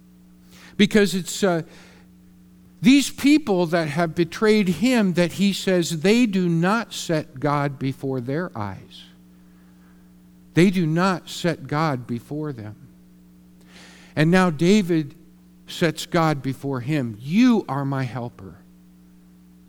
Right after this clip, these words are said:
And then in verses six through seven, David sets a free will offering before the Lord.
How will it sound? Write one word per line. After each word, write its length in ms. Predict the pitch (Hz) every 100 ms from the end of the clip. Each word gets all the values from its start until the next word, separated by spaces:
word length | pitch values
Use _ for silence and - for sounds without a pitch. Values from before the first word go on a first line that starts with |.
| - - - - - -
And 180 | 151 151
then 160 | 190 202
in 120 | 175
verses 400 | 156 175 160 156
six 380 | - 196 - -
through 240 | 170 170
seven, 460 | - 180 170 147 139
David 360 | 156 165 151
sets 320 | - 165 156
a 60 | 143
free 280 | - 165 170
will 260 | 147 147 -
offering 520 | 147 143 143 135 131
before 400 | 127 120 135 127
the 100 | 117
Lord. 400 | 113 127 110 95